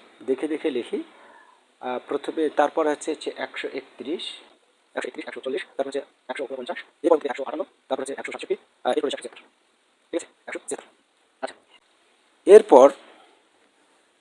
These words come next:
এরপর যেটা হবে ধাপ বিচ্যুতি। আচ্ছা, ধাপ বিচ্যুতি আমরা কীভাবে বের করব? একটু ভালোভাবে লক্ষ্য করো, ধাপ বিচ্যুতি আমরা যেভাবে বের করব, তার,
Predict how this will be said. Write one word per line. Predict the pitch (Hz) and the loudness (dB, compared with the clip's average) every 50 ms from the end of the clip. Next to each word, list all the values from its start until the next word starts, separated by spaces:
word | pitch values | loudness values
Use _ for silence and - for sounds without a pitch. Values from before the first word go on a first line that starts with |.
| _ _ _ _ _ _ _ _ _ - - _ _ _ - | _ _ _ _ _ _ _ _ _ -20 -20 _ _ _ -2
এরপর | 147 165 165 170 185 170 | 0 0 0 2 0 -2
যেটা | 147 160 160 - 156 135 | 0 -2 -4 -2 -2 -2
হবে | 120 135 127 156 240 294 - - - - - - | -2 -2 -4 -4 -6 -6 -8 -20 -20 -20 -18 -8
ধাপ | - - 147 123 - | -4 -4 -4 -4 -4
বিচ্যুতি। | - - - - - - - - - - - _ _ _ _ _ - - - - - - | -18 -20 -18 -18 -18 -18 -18 -20 -20 -20 -20 _ _ _ _ _ -20 -20 -20 -20 -20 -20
আচ্ছা, | - - - - - - - _ _ - | -20 -20 -20 -20 -20 -20 -20 _ _ -14
ধাপ | 92 107 131 165 165 - | -2 4 6 6 6 4
বিচ্যুতি | - - - - 196 - 214 | 0 -12 -12 -12 -8 -2 -2
আমরা | 196 190 185 | -2 -2 -2
কীভাবে | 170 - 180 165 170 160 | -4 -4 -2 0 0 0
বের | 151 147 | 0 -2
করব? | 127 127 131 131 135 175 285 285 - - - - _ _ _ _ _ _ _ _ _ _ _ - - _ _ _ _ _ _ _ _ _ _ _ _ _ _ _ _ _ _ _ _ _ _ _ _ - | -2 -4 -6 -4 -2 -2 -4 -4 -8 -20 -20 -20 _ _ _ _ _ _ _ _ _ _ _ -20 -20 _ _ _ _ _ _ _ _ _ _ _ _ _ _ _ _ _ _ _ _ _ _ _ _ -10
একটু | 151 - - 196 156 - - - - - - - - - - - 110 | -8 -2 2 2 2 2 0 -10 -20 -20 -20 -20 -20 -20 -18 -10 -4
ভালোভাবে | 123 143 165 185 170 180 190 190 | 0 4 4 4 4 2 -2 -2
লক্ষ্য | 156 - - - | -4 -4 -6 -8
করো, | - - 117 104 95 92 - - - - 127 - | -10 -8 -8 -8 -10 -14 -16 -12 -12 -12 -12 -8
ধাপ | - - 139 143 151 151 | -4 -2 -2 -2 -2 -2
বিচ্যুতি | 180 185 - - - - 208 190 | -4 -4 -4 -8 -8 -4 -4 -4
আমরা | - - 143 147 143 135 131 - - - - - - - - _ - | -4 -4 -6 -6 -4 -4 -6 -6 -12 -16 -20 -20 -20 -20 -20 _ -20
যেভাবে | - - 131 139 170 185 | -12 -8 0 6 8 8
বের | 180 180 160 165 165 | 8 8 6 0 2
করব, | - 202 190 175 - 139 151 180 - - - - - - _ _ _ - | 2 2 2 2 2 0 0 -2 -4 -8 -20 -20 -20 -20 _ _ _ 2
তার, | 139 135 139 135 127 | 6 8 8 8 8